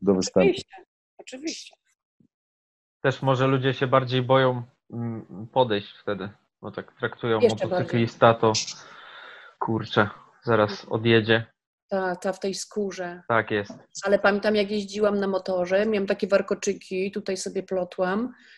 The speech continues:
Speaker 2: I wiecie, to fa-, fa-, no, dziewczyna zawsze budzi,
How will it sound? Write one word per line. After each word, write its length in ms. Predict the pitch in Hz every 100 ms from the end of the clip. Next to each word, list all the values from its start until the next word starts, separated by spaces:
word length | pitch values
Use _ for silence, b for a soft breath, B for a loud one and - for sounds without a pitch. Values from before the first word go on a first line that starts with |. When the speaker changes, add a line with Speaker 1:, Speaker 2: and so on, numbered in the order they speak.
| b
Speaker 2:
I 60 | 202
wiecie, 240 | 190 220
to 100 | 214
fa-, 240 | 196 269 277
fa-, 360 | 285 262 233
no, 120 | 233 233
dziewczyna 440 | 220 214 233 220
zawsze 260 | 220 - 190
budzi, 440 | 190 180 196 196